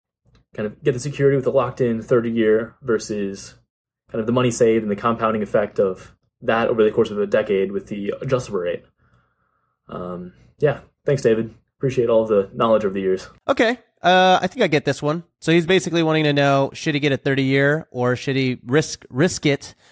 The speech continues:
Speaker 2: for the biscuit and get a seven or ten-year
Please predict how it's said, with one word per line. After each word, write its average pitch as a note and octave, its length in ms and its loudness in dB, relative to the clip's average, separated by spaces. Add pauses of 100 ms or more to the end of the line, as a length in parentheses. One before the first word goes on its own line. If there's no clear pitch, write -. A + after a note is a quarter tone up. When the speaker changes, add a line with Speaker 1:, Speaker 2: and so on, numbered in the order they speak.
Speaker 2:
for F3 200 0
the D3 100 0
biscuit D#3 360 0
and C3+ 100 -2
get C3 100 0
a B2+ 60 2
seven B2+ 600 0 (400)
or D3+ 180 4
ten-year B2+ 680 -2